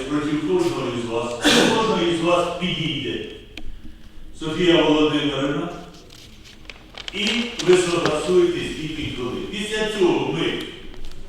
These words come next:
я б хотів би, щоб ми заново зібралися, саме оці люди, які погодяться, вибрали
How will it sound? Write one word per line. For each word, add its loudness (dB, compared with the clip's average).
я 2
б 6
хотів 2
би, -4
щоб -4
ми -2
заново 0
зібралися, -2
саме 2
оці -2
люди, -6
які -8
погодяться, -2
вибрали 4